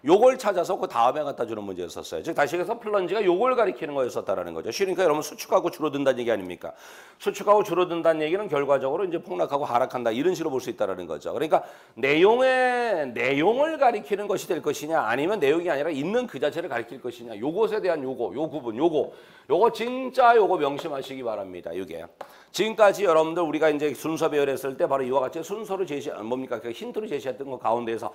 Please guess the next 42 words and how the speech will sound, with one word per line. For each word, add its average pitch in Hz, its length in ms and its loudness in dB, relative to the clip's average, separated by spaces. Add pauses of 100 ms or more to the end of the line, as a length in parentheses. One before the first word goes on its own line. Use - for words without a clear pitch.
(320)
반드시 226 560 -4
그대로 247 440 6
바로 190 180 4
앞에 151 160 -2
있을 - 180 -8
것과 120 340 -2
내용을 175 500 0
가리킬 151 320 -4
것이 143 320 -8
다를 110 380 -10
수가 156 240 -6
있다라는 98 400 -6
거죠. 67 220 -14 (1160)
그러니까 214 260 6
좀 202 180 0
아까 175 180 4
말씀드린 170 520 4
것처럼 160 340 0
얘는 165 220 2
더 151 220 2
때문에 165 400 0
절대로 147 320 -2
맨 131 160 0
앞에 135 160 -6
못 131 180 0
나옵니다. 131 800 0 (200)
얘는 160 240 2
또 190 100 -2
디스 170 300 -6
디클라인 156 440 0
때문에 151 260 0
맨 151 180 2
앞, - 140 -2
이, 180 200 -2
이러면 180 440 6
안 233 120 4
된다라는 135 440 2
거죠. 85 200 -8 (600)
여기에서 196 720 2
디클라인 170 440 0
했다라는 156 480 0
얘기에서 151 320 -6